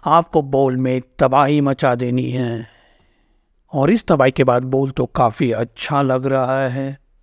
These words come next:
और ये वाला साइक्लोन पैक तभी बढ़िया काम करेगा जब आप इसको पेयर करें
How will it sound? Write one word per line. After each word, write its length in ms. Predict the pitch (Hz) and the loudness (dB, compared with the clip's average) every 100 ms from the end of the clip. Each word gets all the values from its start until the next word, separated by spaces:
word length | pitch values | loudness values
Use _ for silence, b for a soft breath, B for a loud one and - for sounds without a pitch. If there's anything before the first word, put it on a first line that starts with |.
| 202 | -2
और 80 | |
ये 80 | 202 | 2
वाला 160 | 277 185 | 2 2
साइक्लोन 400 | 165 147 160 139 | 2 0 0 2
पैक 240 | 147 139 _ | 0 -2 _
तभी 240 | 226 196 | 0 0
बढ़िया 300 | 156 147 143 | 0 2 2
काम 240 | 135 135 135 | 0 -2 -2
करेगा 380 | 135 131 131 131 | 0 -2 -2 -2
जब 300 | 135 143 135 | 0 0 2
आप 160 | 135 | 0
इसको 340 | 131 - - 135 | -2 -6 -8 -4
पेयर 360 | - 147 135 | 0 2 2
करें 420 | 131 131 131 135 | 0 0 0 -2